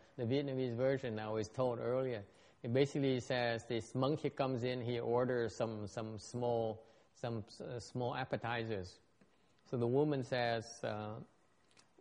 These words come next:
"When you, uh, when you, when you, uh, when you,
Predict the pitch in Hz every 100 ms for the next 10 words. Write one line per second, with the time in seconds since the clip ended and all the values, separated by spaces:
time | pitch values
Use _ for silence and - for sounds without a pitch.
0 | - 139 123 123 139 139 143 - 123 117
1 | 117 - 147 120 120 131 131 135 123 110
2 | 113 113 113 110 - - - - _ _
3 | _ _ _ _ _ _ - 120 104 107
4 | 107